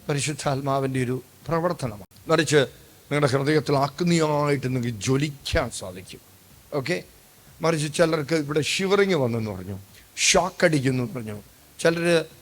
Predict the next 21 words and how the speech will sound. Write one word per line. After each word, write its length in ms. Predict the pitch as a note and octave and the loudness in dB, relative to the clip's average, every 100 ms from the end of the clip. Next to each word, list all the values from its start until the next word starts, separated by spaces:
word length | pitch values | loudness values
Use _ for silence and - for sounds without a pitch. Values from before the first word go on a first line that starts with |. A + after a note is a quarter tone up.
| - D#3+ | -6 2
തണുപ്പിൻ്റെ 440 | F#3 E3 G3 E3+ | 2 2 0 2
അനുഭവം, 260 | C#3+ C3 C3 | 4 4 2
ചിലർ 280 | E3+ E3+ E3+ - - | 2 0 -4 -10 -12
ചൂടിൻ്റെ 400 | - G#3 G#3 F3+ | -4 0 2 4
അനുഭവമായിരിക്കും, 540 | C#3+ B2+ B2 A2+ A2 A2 - - - - | 2 2 0 0 -4 -6 -14 -20 -16 0
ചിലർക്ക് 480 | F3+ G3+ F#3+ A3+ A3+ - - E3+ | 2 2 2 2 0 -6 -14 -4
വലിയധികം 480 | F3 A3+ B3+ B3 G3 | 0 2 2 2 0
ഫീലിംഗ് 520 | - F#3+ A3+ B3+ A#3 | 0 0 2 2 2
ഒന്നും 180 | F#3+ F3 | 4 4
ഉണ്ടാവത്തില്ല, 480 | D3+ D3 D3 C3+ B2+ D#3 | 6 6 6 2 2 0
പക്ഷേ 280 | D#3 E3+ D#3+ - - - | -2 0 0 -2 -12 0
ഹൃദയം 460 | E3 E3+ E3+ D3 C3+ C3+ | 2 6 6 6 2 -2
മാറ്റം 580 | C#3+ D3 D3+ D3 D3+ | 4 6 4 4 0
സംഭവിച്ചിട്ടുണ്ടാവും. 960 | B2+ - C3 C3+ B2 A2+ A#2+ A2 G2+ F#2 - - - - - | 2 2 4 4 2 -2 -2 0 0 -2 -6 -20 -20 -14 0
അതുതന്നെ 520 | C3 B2+ C#3+ C#3+ D3+ E3+ D#3 | 2 2 2 4 2 2 0
അഭിഷേകം. 640 | D3+ E3+ - C3 G2 F2+ | 0 2 4 4 2 -4
ഹല്ലേലൂയ. 600 | F2+ B2 D3+ D3 G3 D#3+ G2+ D#2+ - - | 0 4 6 6 6 4 2 -4 -14 0
ഓക്കെ, 360 | E3+ D#3+ D3+ F#2+ - - - - - | 2 4 2 2 -10 -20 -20 -4 4
അഭിഷേകം 760 | F3+ G3 B3+ - B3+ A#3 G3+ E3+ | 4 4 2 6 8 8 6 2
വന്നു 480 | D3 D#3 E3+ G#3 G#3+ | 4 8 8 6 4
പോകും, 480 | D3 B2+ B2+ A2 | 4 2 2 0